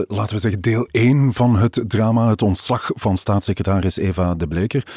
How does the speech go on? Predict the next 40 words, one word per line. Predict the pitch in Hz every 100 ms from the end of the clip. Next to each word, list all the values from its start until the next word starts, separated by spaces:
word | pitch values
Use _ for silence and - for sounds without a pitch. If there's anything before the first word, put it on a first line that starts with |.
| - -
Maar | 110 113
nog | 117 -
voor | - 180 185
ze | - 131
goed | - 170
en | 127
wel | 131 139
afscheid | 139 - - 139 135
had | - 117 -
genomen, | 113 113 110 107 104 92
Hannes, | 101 113 101 -
eh, | 98
stond | 95 - 151
daar | 123
plots | - 143 -
haar | 110 101
opvolgster, | 113 - 143 147 - 156 - - -
Alexia | 143 135 - - 117
Bertrand. | 92 95 117 - 117 117 175 - - -
Ik | 143
ken | - 135
haar | 120 110
als | - 110 - -
fractieleider | - 113 - 107 98 92 101
in | 98
het | 95
Brussels | 110 92 92 107 - 110
parlement | - 110 104 113 113
voor | - 95 82 - -
M | 92 90
R. | 95 143 - - - - -
Dat | 139 -
was | -
toch | 104
een | 87
complete | 85 90 101 98 101
verrassing, | 113 131 104 92
hè? | 131
Dat, | 117 95 - - -
eh, | -